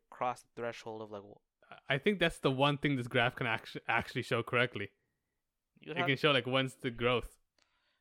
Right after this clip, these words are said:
Speaker 1: You s-, you still
Speaker 2: Like,
Speaker 1: have
Speaker 2: when,
Speaker 1: to
Speaker 2: when is, when, when do the sections get thick and thin?
Speaker 1: It looks like it exploded in twenty, like, nineteen, if I'm looking at that right.
Speaker 2: Twenty nineteen? Oh, you mean, like, this, the second explosion?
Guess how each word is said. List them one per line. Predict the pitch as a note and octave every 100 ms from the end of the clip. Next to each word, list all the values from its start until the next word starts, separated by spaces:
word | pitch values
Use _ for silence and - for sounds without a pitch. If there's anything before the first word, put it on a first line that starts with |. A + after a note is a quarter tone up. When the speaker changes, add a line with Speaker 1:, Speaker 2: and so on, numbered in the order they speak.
| _ _
Speaker 1:
You | -
s-, | - -
you | D3
still | -
Speaker 2:
Like, | C3+
Speaker 1:
have | C3+
Speaker 2:
when, | D3
Speaker 1:
to | -
Speaker 2:
when | C#3+ E3
is, | D#3 C#3+
when, | B2+ D3+ D3+
when | C#3+
do | E3
the | D#3
sections | - D3 D#3 C#3
get | C3 -
thick | D3 C3+
and | C3 -
thin? | C3 A2 _ _ _ _ _ _ _ _
Speaker 1:
It | E3+
looks | A#3 C#4+
like | F3
it |
exploded | C3+ - - A#2+ C#3+ D#3+ D#3+
in | B2 B2 B2+ A#2+ A2 A2+ -
twenty, | - B2+ C3 B2+ B2+ B2 A#2 - _ _ -
like, | A2
nineteen, | G3 A3 - E3+ F#3 G#3
if | -
I'm | C#3+
looking | D3+ F3
at | E3
that | E3+
right. | E3+ G3+ _ _ _ _ _ _
Speaker 2:
Twenty | - B2+ A#2+
nineteen? | F#2 C3+ - F#2+ - _ _ _
Oh, | E3+
you | D#3+
mean, | D3
like, | C3+
this, | B2
the | C#3+
second | C3 C#3 B2
explosion? | - G#2 G2